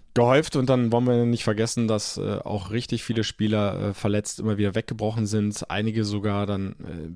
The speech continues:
bis Jahresende. Dejan Lubicic, äh, Marc Uth, der Kapitän Jonas Hector war auch einige Spiele nicht dabei. Also das ist natürlich dann, äh, ganz, ganz schwer, das noch irgendwie auszugleichen, äh, diese Doppelbelastung dann noch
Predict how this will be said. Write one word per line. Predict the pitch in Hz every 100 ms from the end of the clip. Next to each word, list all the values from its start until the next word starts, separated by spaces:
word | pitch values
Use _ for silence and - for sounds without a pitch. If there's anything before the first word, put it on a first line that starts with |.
| -
bis | - 107 -
Jahresende. | 110 101 - 120 127 123
Dejan | 104 107 107
Lubicic, | 113 117 110 113 110 - - - - - - - -
äh, | 110 107
Marc | 110 110
Uth, | 113 135 - - - - - -
der | 95
Kapitän | 117 107 - 113 120
Jonas | 117 107
Hector | 113 113 127 117
war | 95
auch | 113
einige | 104 120 120
Spiele | - 120 120
nicht | 117 -
dabei. | 117 110 117 - - - - - - - -
Also | 135 151
das | 151 151 -
ist | 180 -
natürlich | 156 160 165 143
dann, | 139 135 120
äh, | - 120 120 117
ganz, | 151 151 143
ganz | 127
schwer, | - 127 127 101
das | 95 127 127 -
noch | 117
irgendwie | 120 120 107
auszugleichen, | 156 - 143 135 135 135 143 135 120
äh, | 110 117 113
diese | 117 110 104
Doppelbelastung | 139 156 151 139 131 131 - 131 127
dann | 120 117
noch | 113 -